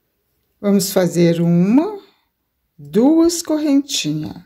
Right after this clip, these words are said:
Como eu falei nos vídeos anterior, os quadradinhos vazios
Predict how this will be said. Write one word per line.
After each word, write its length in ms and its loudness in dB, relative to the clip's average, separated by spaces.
Como 200 0
eu 100 2
falei 420 2
nos 260 0
vídeos 380 -2
anterior, 920 -4
os 160 -4
quadradinhos 1000 -4
vazios 1040 -4